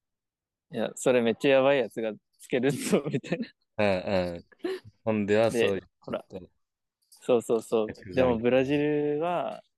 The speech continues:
Speaker 1: ヤクザがかっこいい。
Speaker 2: へー。
Speaker 1: らしい。その、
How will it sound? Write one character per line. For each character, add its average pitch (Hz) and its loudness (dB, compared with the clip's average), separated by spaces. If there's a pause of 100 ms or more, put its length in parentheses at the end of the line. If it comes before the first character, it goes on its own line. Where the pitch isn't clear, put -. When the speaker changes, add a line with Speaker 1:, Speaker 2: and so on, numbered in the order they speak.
(140)
Speaker 1:
ヤ 117 -6
ク 180 2
ザ 175 4
が 185 -2 (600)
か - -10
っ - -10
こ 123 0
い 113 -2
い。 - -16 (360)
Speaker 2:
へ 98 2 (1160)
ー。 123 -8
Speaker 1:
ら 110 0
し - -12
い。 107 -8 (640)
そ 123 0
の、 107 0